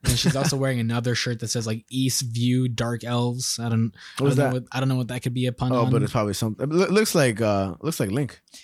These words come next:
Speaker 1: Kinda.
Speaker 2: Like Zelda, you know? Um, but that's awesome, those little things. 'Cause I've noticed a couple of them. My favorite one I'll tell you <laughs> later. It's pretty funny, but that's awesome.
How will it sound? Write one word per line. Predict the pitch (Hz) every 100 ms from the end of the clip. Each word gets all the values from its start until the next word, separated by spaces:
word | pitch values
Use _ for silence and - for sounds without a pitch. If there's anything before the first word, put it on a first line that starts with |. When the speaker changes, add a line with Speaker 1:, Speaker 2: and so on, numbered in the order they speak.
| -
Speaker 1:
Kinda. | 139 139 120
Speaker 2:
Like | - 101
Zelda, | 104 127 110
you | 104
know? | 113 131 - _ _ _ _ _ 90
Um, | 104 202 101 98 90 - _ _ _ _
but | 123
that's | 151 143
awesome, | 156 170 135
those | 120 117
little | 120
things. | 101 110 110
'Cause | -
I've | 147
noticed | 175 170 202 170
a | -
couple | 160 151 135
of |
them. | 113 110 123
My | 131
favorite | 135 202
one | 185 165
I'll | 143
tell | -
you | 139
<laughs> | 135 -
later. | 131 139
It's | 120 -
pretty | 123
funny, | 104 101 113 120 - - - - _ -
but | 110
that's | 120 123
awesome. | 110 95 87